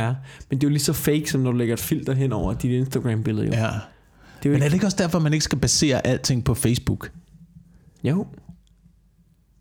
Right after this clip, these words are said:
Speaker 2: Altså, der er så mange følgere på Facebook. Ja, ja.
Speaker 1: Ja, ja.
Speaker 2: Men vil de mennesker noget?
Speaker 1: Ja. Ja, ja.
Speaker 2: Gør de noget, når det kommer til stykket? Flytter de noget?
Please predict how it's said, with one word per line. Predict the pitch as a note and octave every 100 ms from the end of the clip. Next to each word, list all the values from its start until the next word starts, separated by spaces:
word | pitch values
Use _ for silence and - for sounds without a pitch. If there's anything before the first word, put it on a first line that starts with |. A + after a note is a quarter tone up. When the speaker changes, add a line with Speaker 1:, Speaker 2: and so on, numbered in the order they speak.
| _
Speaker 2:
Altså, | B2+ B2+
der | G3+ F#3+
er | D3
så | E3
mange | D#3+ E3
følgere | D#3+ F3 F3+
på | C#3
Facebook. | C3+ C#3+ - A2 -
Ja, | B2
ja. | B2 G#2+ A#2+ - - - - -
Speaker 1:
Ja, | A2
ja. | G#2 A#2
Speaker 2:
Men | C3 A#2+ - - - - _ _ _ - - _ - - -
vil | C#3 F#3
de | F3+
mennesker | D3+ C#3 C3+ C3
noget? | A#2 A2+ B2+ - -
Speaker 1:
Ja. | - - - _ _ _ - - - - - -
Ja, | C#3
ja. | G#2 - - - - -
Speaker 2:
Gør | E3
de | F#3
noget, | F3 D#3
når | D#3
det | C3+
kommer | B2+ D#3+ C3+
til | -
stykket? | - A2+ A#2 - - - - - - _ - - - - -
Flytter | - F#3 G3+ G3+
de | D#3+
noget? | C3 A2+